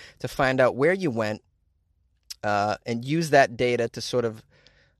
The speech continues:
allow others to know that they may have been infected? I don't know how you even do that. That seems like beyond technological means. In other words, let's say you track somebody who has it now,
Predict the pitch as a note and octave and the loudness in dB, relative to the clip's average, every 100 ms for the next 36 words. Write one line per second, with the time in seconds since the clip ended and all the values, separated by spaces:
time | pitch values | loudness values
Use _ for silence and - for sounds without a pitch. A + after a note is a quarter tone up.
0 | _ A#2 A#2+ B2+ B2+ A#2+ - A#2+ F#3 G#3 | _ -2 4 6 8 6 2 0 0 -2
1 | - G#3+ G#3+ C4+ A#3+ E3+ E3 E3+ F#3+ A3+ | -6 -4 -2 0 0 2 2 0 0 -4
2 | - G#3+ - - - G4+ F#4 - _ - | -6 -6 -6 -8 -4 -6 -6 -10 _ -20
3 | _ _ _ - A#4 G#3 G3+ G3+ G#3 F#3+ | _ _ _ -10 -4 -2 -2 -2 -4 -6
4 | F#3+ D#3 C3+ - B3 D#4+ - D3 F3+ - | -6 -4 -4 -2 -2 0 0 -2 -4 -6
5 | - E4 A3 D3+ C3 C#3+ C#3 D#3+ D#3+ - | -6 -6 -2 -2 -2 -2 2 2 0 -4
6 | D#3+ D3+ C#3+ C#3 C3+ C3+ D3 D3+ F#2 - | -4 -2 0 0 -2 -6 -6 -8 -10 -14
7 | - - A3+ A#3 A3+ G#3 C#4+ - C4+ A3+ | -16 -4 2 6 6 4 -2 -6 -6 -4
8 | - G3+ - G3 F3+ D#3+ C#3 - _ - | -2 -2 -2 -2 -2 -2 -6 -14 _ -20
9 | - D3 D#3+ E3 D3 C#3+ C3+ G#2+ | -10 -2 2 2 0 0 0 0